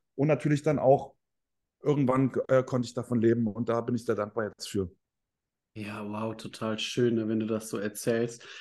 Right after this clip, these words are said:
Speaker 2: Ich hab direkt mal so eine Frage. Du hast gesagt, wo ich auch so ein bisschen jetzt den, ähm,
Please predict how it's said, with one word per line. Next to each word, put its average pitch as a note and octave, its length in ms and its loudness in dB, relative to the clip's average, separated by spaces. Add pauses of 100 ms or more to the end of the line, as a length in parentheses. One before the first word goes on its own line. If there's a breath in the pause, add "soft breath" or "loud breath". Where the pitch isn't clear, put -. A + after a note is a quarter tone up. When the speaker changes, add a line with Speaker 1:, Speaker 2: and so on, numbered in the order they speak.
(160 loud breath)
Speaker 2:
Ich - 80 -4
hab F3 140 0
direkt E3 260 2
mal C#3 140 6
so C3+ 80 4
eine C3 100 8
Frage. A#2 440 0
Du C#3+ 80 2
hast F#3+ 180 -4
gesagt, D#3+ 400 0 (640 loud breath)
wo D3 140 4
ich - 140 4
auch D3+ 80 6
so D#3 140 2
ein D#3+ 80 6
bisschen F3+ 340 4
jetzt D#3 420 2
den, B2+ 260 8
ähm, B2 760 4